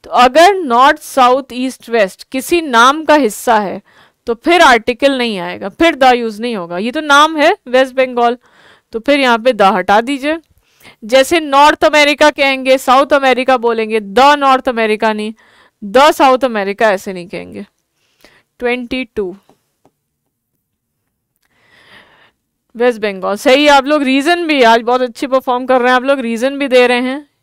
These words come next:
ये नहीं कि ऐसी बस तुक्का लगा दिया कहीं पे भी। "A lot of students of my college migrated to different countries during nineteen eighties।"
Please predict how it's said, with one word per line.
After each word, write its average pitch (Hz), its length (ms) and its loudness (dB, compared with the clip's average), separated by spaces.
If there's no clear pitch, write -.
ये 226 140 -4
नहीं 233 140 -8
कि 240 80 0
ऐसी 233 200 -4
बस 240 140 -6
तुक्का 247 320 -2
लगा 233 280 4
दिया 240 300 -2
कहीं 240 320 -4
पे 226 120 -4
भी। 240 220 -8
"A 240 60 2
lot 269 280 2
of 403 160 0
students 285 800 -6
of 277 280 0
my 262 300 2
college 226 400 0
migrated 226 600 -4
to 302 80 -6
different 233 440 -4
countries 247 520 -4
during 240 300 -2
nineteen 233 420 -6
eighties।" 175 480 -8